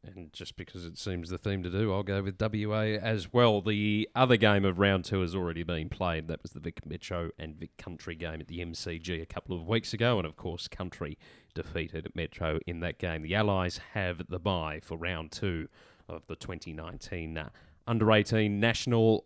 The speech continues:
Championships. For a full preview and review and scouting notes from the weekend match between W A and South Australia, you'll be able to find it on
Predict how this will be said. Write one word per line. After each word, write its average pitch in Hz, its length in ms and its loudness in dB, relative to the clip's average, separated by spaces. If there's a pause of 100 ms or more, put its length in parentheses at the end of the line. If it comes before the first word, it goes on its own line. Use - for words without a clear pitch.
Championships. 156 840 2
For 127 180 4
a 107 60 6
full 143 240 2
preview 123 680 8 (400)
and 92 200 2
review 101 440 4
and 82 120 -2
scouting 101 460 -2
notes 87 280 -2
from 92 600 -2
the 85 100 -6
weekend 85 640 -6
match - 480 -2
between 98 380 -2
W 87 320 0
A 87 200 -2
and 87 200 -6
South 95 300 -6
Australia, 127 460 -2
you'll 92 200 -2
be 95 120 -2
able 110 200 0
to 90 80 -2
find 101 260 -2
it 85 120 -2
on 85 100 -2